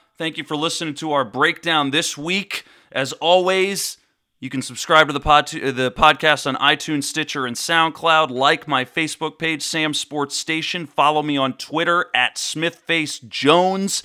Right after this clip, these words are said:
Follow me on Instagram at Sam Sports Station. Holler at us on Facebook. Just give us a shout or email us with fantasy questions at samsportstation at gmail dot com. S M A S S P O R T S S T A T I O N at gmail dot com.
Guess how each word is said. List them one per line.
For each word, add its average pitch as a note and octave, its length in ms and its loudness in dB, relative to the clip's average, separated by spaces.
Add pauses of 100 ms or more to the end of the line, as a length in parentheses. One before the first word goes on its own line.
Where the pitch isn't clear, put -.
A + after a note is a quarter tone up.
(240)
Follow E3+ 320 6
me E3 120 -2
on C#3+ 140 0
Instagram F#3+ 720 -2
at F3+ 100 -2
Sam F#3 340 -4
Sports F3+ 440 -4
Station. F#3 520 -2 (220)
Holler G3 420 6
at F#3+ 160 6
us G3 180 -2
on D#3 180 0
Facebook. F#3 560 -4
Just A#3 220 -10
give C4+ 120 -6
us C#4+ 140 -6
a G#3+ 60 -6
shout G#3 400 4
or F3+ 200 -4
email G#3+ 360 2
us B2+ 160 -4
with C#3+ 140 -10
fantasy F3+ 380 -2
questions F3 520 0
at B2+ 80 -12
samsportstation F#3+ 1400 -2 (260)
at C#3+ 200 0
gmail E3+ 420 -2
dot D#3+ 240 4
com. C#3+ 340 4
S D#3 240 0
M E3 180 0
A D#3 160 2
S E3+ 320 2 (180)
S D#3+ 200 2
P F3 240 -4
O D#3+ 100 4
R D#3 120 8
T D#3 260 -4
S D#3+ 260 0 (180)
S D3+ 180 0
T D#3+ 220 -4
A D#3 100 0
T D#3 220 -4
I D3+ 100 8
O C#3+ 120 2
N D3 100 0
at C#3+ 100 -2
gmail D3 380 -2
dot C#3 260 4
com. C#3+ 320 2